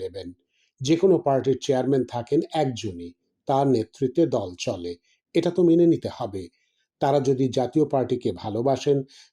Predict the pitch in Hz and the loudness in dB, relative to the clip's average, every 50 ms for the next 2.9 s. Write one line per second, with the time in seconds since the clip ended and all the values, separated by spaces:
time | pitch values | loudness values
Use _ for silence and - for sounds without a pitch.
0 | _ - 117 113 95 127 135 143 180 214 214 180 - 165 139 110 101 104 120 127 | _ -10 -8 -6 -2 -2 2 4 4 4 4 4 2 2 2 2 -2 -6 -8 -2
1 | - 135 113 127 127 - 139 135 139 143 147 147 139 131 120 117 113 110 - _ | -2 0 0 0 -2 0 -2 0 2 2 2 4 4 2 2 2 0 -2 -4 _
2 | _ _ _ _ _ - 156 135 - - - - 131 113 104 98 104 | _ _ _ _ _ -6 -6 -6 -6 -6 -6 -4 -2 -2 -2 -4 -6